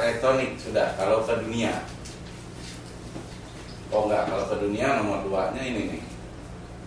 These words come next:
Ini kalau ke asean nomor duanya elek-, alat-alat listrik. Tapi kalau ke dunia nomor duanya masih ini,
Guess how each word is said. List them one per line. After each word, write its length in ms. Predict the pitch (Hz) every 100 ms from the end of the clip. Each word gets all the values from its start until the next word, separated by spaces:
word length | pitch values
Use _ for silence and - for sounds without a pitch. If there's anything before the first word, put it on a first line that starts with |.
| - - - - - -
Ini 160 | 120 120
kalau 220 | 110 107
ke 60 | 107
asean 380 | - - - 123
nomor 260 | 107 104
duanya 440 | 101 104 123 127 107
elek-, 200 | 98 95
alat-alat 480 | 104 - 98 98 95 98
listrik. 320 | - - - - -
Tapi 320 | - - 123 120
kalau 380 | 113 110 110
ke 100 | 113 110
dunia 560 | 123 - 151 - - - - - - - - - -
nomor 320 | 117 117 117
duanya 400 | 107 110 139 147
masih 400 | 123 117 120 101
ini, 120 | -